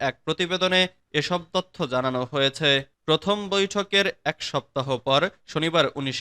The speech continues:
এপ্রিল ওমানের মধ্যস্থতায় ইতালির রোমে বৈঠকে বসেছেন ইরান ও যুক্তরাষ্ট্রের প্রতিনিধিরা। শনিবার বারো এপ্রিল ওমানে প্রথম পরোক্ষ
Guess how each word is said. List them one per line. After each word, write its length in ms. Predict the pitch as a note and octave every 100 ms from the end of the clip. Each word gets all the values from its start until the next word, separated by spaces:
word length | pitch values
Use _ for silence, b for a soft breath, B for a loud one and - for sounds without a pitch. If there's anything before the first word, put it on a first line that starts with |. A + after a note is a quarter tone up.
| -
এপ্রিল 380 | C3 - D3+ G3 - _ D3
ওমানের 340 | D#3 F#3 G#3
মধ্যস্থতায় 880 | D3+ D3 D#3+ F#3+ F3+ G3 F#3+ F#3 F#3+ - _ -
ইতালির 400 | D3+ F#3 F#3+ D3+
রোমে 320 | C3 D#3 F3+ F#3 - -
বৈঠকে 500 | C3+ E3 - F#3+ F#3+
বসেছেন 480 | C3+ A#2+ C3 D#3 D#3 G3+ _
ইরান 260 | D3+ E3 F#3 -
ও 60 | C3+
যুক্তরাষ্ট্রের 680 | B2 D3 - F3 - - B2
প্রতিনিধিরা। 680 | A#2+ C3+ C#3 C3+ C3+ C#3+ C#3 C#3 - -
শনিবার 400 | D3+ C#3+ C3 B2+
বারো 220 | B2+ C3 C3
এপ্রিল 380 | C3 - D3+ F3+ - _ -
ওমানে 320 | D3 F3 G#3 G3+
প্রথম 340 | - D3 F#3 G3 F3
পরোক্ষ 340 | C3+ C#3+ D#3+